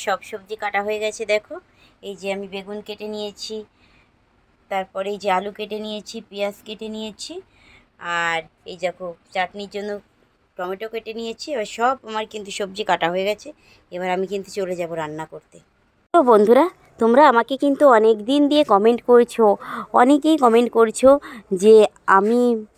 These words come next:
শাঁখা সিঁদুর পরি না, তারপরে আমার বিয়ে হয়েছে কি না এটা জানার জন্য। তো এইসব প্রশ্ন তোমরা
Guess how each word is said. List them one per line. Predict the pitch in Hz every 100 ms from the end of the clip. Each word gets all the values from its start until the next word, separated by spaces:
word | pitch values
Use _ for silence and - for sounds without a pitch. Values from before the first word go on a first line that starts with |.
| -
শাঁখা | - 185 180
সিঁদুর | 202 220 202 202 -
পরি | 202 196
না, | 202 196 196 196 - - -
তারপরে | 196 190 208 214
আমার | 196 214
বিয়ে | 196 180 208 220
হয়েছে | 220 214 214
কি | 208 214
না | 214 202
এটা | 196 208 202
জানার | 196 196 196
জন্য। | 190 196 196 196 190 - - - - - -
তো | 226 214 208 202 196 190 - _ _ _ _ _ -
এইসব | 247 - 294 277 _ -
প্রশ্ন | 233 240 240 269
তোমরা | 262 240